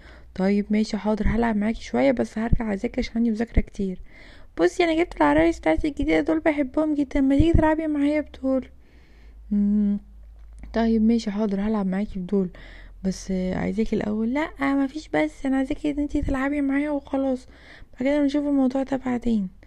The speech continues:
حاضر حاضر، طب تعالي يلا نجيب الادوات عشان نحطهم ونلعب عليهم. ايه رايك نجيب الترابيزه دي؟ الله حلوه اوي فكره الترابيزه دي.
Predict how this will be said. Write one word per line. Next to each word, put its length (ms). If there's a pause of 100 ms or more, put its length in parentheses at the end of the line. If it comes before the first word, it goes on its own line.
(360)
حاضر 340
حاضر، 220
طب 220
تعالي 200
يلا 220
نجيب 240
الادوات 680
عشان 180
نحطهم 440
ونلعب 320
عليهم. 340
ايه 60
رايك 200
نجيب 200
الترابيزه 520
دي؟ 240 (640)
الله 560
حلوه 340
اوي 100
فكره 260
الترابيزه 520
دي. 300